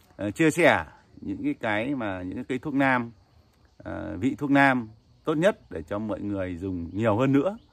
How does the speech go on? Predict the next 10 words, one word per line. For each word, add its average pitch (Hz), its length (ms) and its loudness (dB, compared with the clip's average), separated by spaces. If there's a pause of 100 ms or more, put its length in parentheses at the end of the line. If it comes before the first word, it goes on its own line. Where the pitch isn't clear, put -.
(460)
để 82 100 -10
biết 82 180 -10
đến 101 200 -4
sản 98 180 -6
phẩm, 85 260 -8 (640)
à, 82 180 -10 (160)
sạch, - 240 2 (680)
cây 135 120 0
thuốc 147 220 -4
nam 139 200 2